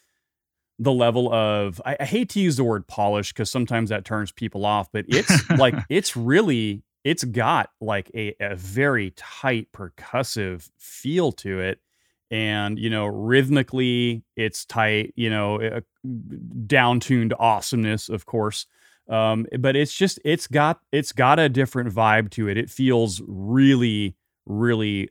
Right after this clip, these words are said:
Speaker 1: thought out and kind of a, a longer song, I think,
Speaker 2: Mm-hmm.
Speaker 1: than what your average Dremora song would be. Uh, a fantastic solo leading into a, just a really awesome clean break that I, that I like a lot. So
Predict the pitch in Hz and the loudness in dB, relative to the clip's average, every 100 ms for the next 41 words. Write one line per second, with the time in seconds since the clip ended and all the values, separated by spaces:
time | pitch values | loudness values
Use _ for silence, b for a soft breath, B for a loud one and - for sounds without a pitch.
0 | - - - 110 101 98 95 95 95 113 | -10 -12 0 4 4 4 4 2 0 -2
1 | 113 117 214 349 285 143 107 90 _ _ | -4 -2 0 2 6 8 6 2 _ _
2 | 120 113 110 110 127 170 110 101 - 104 | -2 0 2 2 2 2 -2 -4 -4 -2
3 | 95 95 95 - 98 - 101 95 95 104 | -2 -2 -4 -4 -6 -4 -4 -4 -4 -4
4 | 98 98 90 101 101 98 98 101 104 101 | -2 -4 -4 -4 -4 -2 -2 2 2 0
5 | 98 90 - - 104 98 110 104 - - | -4 -6 -10 -8 -6 -2 -2 -2 -4 -6
6 | 98 98 98 95 104 98 98 _ _ _ | -4 -4 -6 -6 -4 -4 -6 _ _ _
7 | _ - 107 104 101 101 101 - 113 - | _ -2 2 4 2 -2 -6 -6 -6 0
8 | 151 147 151 147 139 - - 117 113 113 | 2 4 2 2 -2 -4 -2 0 2 2
9 | 113 113 117 120 117 120 117 - 117 101 | 2 0 0 -2 0 0 -2 -2 -4 -2
10 | 131 - 101 92 107 127 165 175 139 117 | -6 -4 -6 -6 -4 0 8 8 8 2
11 | 113 113 - 107 - 123 113 101 104 104 | 2 0 0 -6 -4 -4 -2 -2 0 -2
12 | 101 - 104 101 98 98 101 98 98 104 | -4 -10 -8 -2 -2 -2 -2 0 0 -2
13 | 101 101 107 107 131 123 | -2 0 0 0 0 0